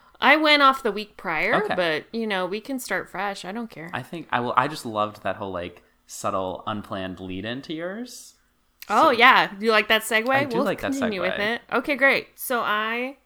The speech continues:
Speaker 1: will talk first. Okay, great. So my, my lady is, uh, known by her company, her, what's her, uh, her brand. She's known by her brand.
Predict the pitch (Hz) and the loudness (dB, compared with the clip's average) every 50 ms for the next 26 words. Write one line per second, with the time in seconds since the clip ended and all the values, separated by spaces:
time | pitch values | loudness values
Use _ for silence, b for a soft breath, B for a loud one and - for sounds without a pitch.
0 | _ _ - - 247 247 247 240 - - - - 269 269 269 - 453 453 285 208 | _ _ -10 -8 -6 -4 -4 -6 -8 -10 -6 -2 -2 -2 -2 -2 -4 -4 -4 -4
1 | - - - - - 277 - 302 226 220 277 285 - - - - - - 233 220 | -8 -12 -12 -8 -8 -6 -2 -2 -2 4 4 2 2 2 -6 -14 -10 -8 -6 -4
2 | 214 226 233 254 302 330 349 381 392 b b b b b b b b b b b | -2 0 0 2 0 0 -2 -4 -8 b b b b b b b b b b b
3 | b b b b b b b 269 277 302 320 349 330 302 285 269 254 254 254 247 | b b b b b b b 0 2 2 4 4 2 0 -2 -2 -2 -4 -4 -4
4 | - - 220 226 220 208 196 202 151 180 202 190 185 180 170 - - - _ _ | -4 -2 -2 -2 -2 -4 -6 -6 -6 -6 -4 -4 -6 -6 -8 -10 -14 -18 _ _
5 | _ _ _ _ _ - - 233 233 240 240 254 254 247 240 233 220 220 220 - | _ _ _ _ _ -8 -4 -2 0 2 2 2 2 2 2 2 2 2 -2 -4
6 | 214 226 220 202 196 190 180 170 - - - _ _ _ _ _ _ - - - | -6 -6 -4 -4 -2 -4 -4 -6 -8 -10 -12 _ _ _ _ _ _ -18 -10 -8
7 | 240 226 - 240 226 233 226 226 - 214 208 202 - - - 254 285 - - 277 | -8 -8 -6 -8 -8 -6 -8 -8 -8 -8 -8 -8 -10 -10 -10 -12 -12 -10 -8 -8
8 | 240 220 - - 208 202 - 196 196 127 214 214 208 208 208 202 202 202 202 202 | -8 -8 -10 -12 -14 -14 -14 -14 -14 -12 -12 -10 -10 -10 -10 -10 -10 -10 -10 -10
9 | 202 196 196 196 196 196 196 196 196 190 190 190 190 - - 247 - 202 175 156 | -12 -12 -12 -12 -12 -12 -12 -12 -12 -12 -12 -14 -14 -8 -8 -6 -2 -2 -2 -2
10 | 127 92 - - - - _ _ - - - 277 254 294 285 262 240 220 208 185 | -2 -4 -8 -10 -14 -16 _ _ -14 -12 -10 -6 -4 -2 0 0 0 0 0 -2
11 | 160 160 135 87 - - - - - - | -6 -6 -6 -8 -8 -10 -12 -12 -14 -18